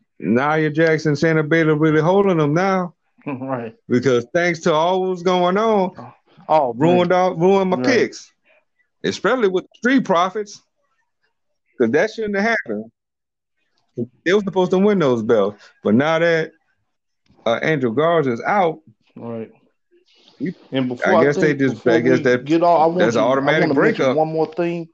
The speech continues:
Speaker 2: quick. Um, what do you think of, uh, Cody Rhodes' look coming back? You
Speaker 1: Go
Speaker 2: know,
Speaker 1: ahead.
Speaker 2: after, uh, Mister Brody Lee, you know, when he, I know he was shocked when he came out. But then Cody had the black hair again.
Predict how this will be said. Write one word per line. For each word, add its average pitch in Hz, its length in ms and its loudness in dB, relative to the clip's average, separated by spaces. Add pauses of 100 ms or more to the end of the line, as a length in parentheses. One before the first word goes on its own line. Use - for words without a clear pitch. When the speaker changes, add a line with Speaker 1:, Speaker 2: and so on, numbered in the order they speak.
(760)
Speaker 2:
quick. 170 240 2 (640)
Um, 135 500 4
what 202 120 -2
do 202 60 -2
you 208 80 -4
think 190 340 -2
of, 151 140 -2
uh, 151 200 4
Cody 185 260 6
Rhodes' 160 580 2
look - 500 2 (520)
coming 170 340 0
back? 165 320 2 (520)
You 147 100 -2
Speaker 1:
Go 160 40 2
Speaker 2:
know, 147 180 4
Speaker 1:
ahead. 120 60 -6
Speaker 2:
after, 143 420 2
uh, 135 140 4
Mister 151 320 -2
Brody 147 380 2
Lee, 160 360 -2 (720)
you 139 100 -2
know, 131 180 2
when 135 280 -4
he, 175 180 -2
I 143 100 4
know 185 220 4
he 214 120 2
was 202 180 0
shocked 233 380 4
when 175 120 -2
he 180 100 -2
came 175 420 -2
out. 139 320 0 (420)
But 143 80 -4
then 147 120 -2
Cody 202 320 4
had 170 240 2
the 151 80 -4
black 160 360 2
hair 196 240 4
again. 160 460 -6